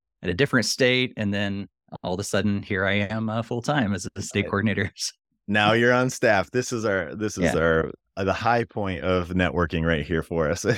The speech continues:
Speaker 2: <laughs>
Speaker 1: Yeah, yeah. So it really, I think, yeah, it goes back to just having that modeled for me for a long time,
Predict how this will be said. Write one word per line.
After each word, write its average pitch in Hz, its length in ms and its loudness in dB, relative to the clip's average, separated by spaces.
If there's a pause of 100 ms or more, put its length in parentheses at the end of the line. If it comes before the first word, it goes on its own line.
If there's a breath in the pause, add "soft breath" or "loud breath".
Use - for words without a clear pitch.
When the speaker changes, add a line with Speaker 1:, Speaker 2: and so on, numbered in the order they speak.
(280)
Speaker 2:
<laughs> - 400 -6
Speaker 1:
Yeah, 101 260 0 (120)
yeah. 90 260 0 (420)
So - 160 2
it 156 60 6
really, 151 280 6
I 110 60 6
think, 117 260 0 (120)
yeah, 113 260 0
it 101 60 0
goes 113 240 2
back 117 220 2
to 113 180 0
just 101 320 -4
having 131 260 2
that 95 160 2
modeled 107 380 0
for - 240 -4
me 135 160 2
for 123 160 0
a 120 60 2
long 123 200 2
time, 127 460 -2